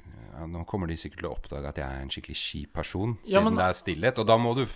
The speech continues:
Speaker 1: prøve, tenker du, ja,
Speaker 2: Sånn, ja.
Speaker 1: må du fylle den stillheten.
Speaker 2: Alle
Speaker 1: Men
Speaker 2: tenker jo på det at, eh, at, nei, de har kommet seg dit på den måten, mens jeg er jo, alle kjenner jo seg selv og vet hvor syk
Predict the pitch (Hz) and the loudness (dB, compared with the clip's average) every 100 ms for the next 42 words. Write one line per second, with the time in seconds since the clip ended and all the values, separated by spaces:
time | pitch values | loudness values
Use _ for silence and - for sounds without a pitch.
0 | - 160 131 156 110 - 92 113 123 - | 2 6 6 4 -2 -2 0 2 2 0
1 | 196 175 135 147 131 127 139 - 131 95 | -4 -6 -6 -6 0 0 0 2 2 2
2 | 95 92 - 85 73 71 - 87 - 196 | 2 0 -2 -6 -6 -10 -12 -16 2 4
3 | 165 208 240 147 143 135 165 151 160 185 | 4 4 2 2 -2 -2 0 0 0 0
4 | 143 - - 160 147 143 139 135 139 135 | -4 -8 -10 -4 -2 -2 -2 -4 -4 -4
5 | 139 143 147 147 143 - - 143 - - | -6 -6 -6 -8 -8 -12 -12 -14 -14 -18
6 | - 165 165 143 165 190 190 165 131 156 | -4 -2 -2 -2 2 2 2 -4 -4 -4
7 | 135 135 - 156 139 117 120 117 - 190 | -4 -8 -8 -4 -2 -4 -6 -10 -10 -6
8 | 175 156 151 151 165 139 151 156 147 - | -6 -2 2 2 4 2 2 0 -4 -12
9 | - - _ _ _ _ 196 170 160 214 | -20 -20 _ _ _ _ 4 4 4 2
10 | 170 131 131 135 165 - 156 180 185 147 | 0 -2 -4 -4 -2 2 4 4 2 0
11 | 156 151 - 160 147 143 - 139 143 - | 0 0 -2 -2 -2 -2 -4 -6 -6 -8